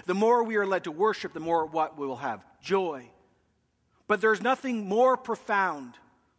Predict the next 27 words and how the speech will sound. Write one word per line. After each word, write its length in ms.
than 120
the 100
living 440
Jesus 640
actually 360
speaking 680
and 160
telling 400
us 160
the 100
truth 420
about 220
ourselves, 640
our 140
family, 520
and 80
our 120
church, 420
painful 600
or 140
not 280
painful. 380
Why? 280
Because 340
there 180
is 140
joy 720